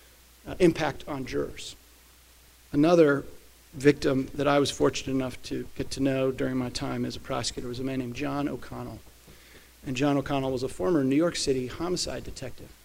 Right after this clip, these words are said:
who sent his son, Keith O'Connell, to James Madison for college. And Keith developed a relationship with a woman named Ann Olson. And Ann had an old boyfriend who was very jealous. And Brent Simmons, her old boyfriend, would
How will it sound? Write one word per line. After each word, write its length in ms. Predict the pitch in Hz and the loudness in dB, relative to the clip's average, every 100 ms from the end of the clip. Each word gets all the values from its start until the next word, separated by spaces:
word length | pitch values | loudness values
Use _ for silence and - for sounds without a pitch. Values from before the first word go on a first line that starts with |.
| - | -14
who 80 | 131 | -10
sent 340 | - - 135 | -8 -6 -4
his 180 | - 139 | 0 0
son, 460 | - 202 180 135 135 | 2 4 6 4 0
Keith 320 | - 208 185 | 0 0 2
O'Connell, 360 | 143 139 131 131 | -2 -2 -6 -6
to 140 | 127 | -6
James 320 | 120 147 139 | -2 0 0
Madison 480 | 135 143 139 - 127 | 0 -2 -4 -6 -10
for 140 | - | -12
college. 500 | - 131 131 120 - - - - - - - - - - - | -10 -8 -8 -10 -16 -20 -20 -20 -20 -20 -20 -20 -20 -16 -8
And 180 | 123 | -8
Keith 500 | - 165 151 151 - - - - - - _ | 4 6 6 4 -10 -18 -20 -20 -20 -20 _
developed 380 | - 151 147 139 | 0 6 6 4
a 120 | 143 | 0
relationship 580 | 135 160 156 160 - 139 | 4 4 4 2 0 0
with 140 | 131 131 | -2 -2
a 20 | |
woman 220 | 139 135 | -2 -2
named 160 | 127 - | -4 -8
Ann 240 | 131 135 | -8 -6
Olson. 380 | - 196 - - - - - - - - | -4 -4 -4 -10 -20 -20 -20 -20 -20 -14
And 100 | - | -6
Ann 220 | 175 190 190 | -2 0 2
had 120 | 170 | 2
an 100 | 165 | 2
old 200 | 156 135 | 2 0
boyfriend 540 | 156 196 196 123 123 | 6 4 4 -6 -6
who 80 | 139 | -6
was 100 | 127 | -2
very 220 | 139 135 | 0 0
jealous. 600 | 123 143 139 135 - - - - - - - - - | 0 -2 -2 -6 -12 -16 -20 -20 -20 -20 -20 -20 -10
And 240 | 143 135 123 | -4 -4 0
Brent 240 | 147 151 | 4 6
Simmons, 460 | - 180 151 127 - | 8 8 6 2 -4
her 160 | 143 | -2
old 200 | 139 143 | 0 0
boyfriend, 520 | 127 151 151 127 127 120 | 2 0 0 -8 -8 -4
would 240 | 131 127 | -2 -2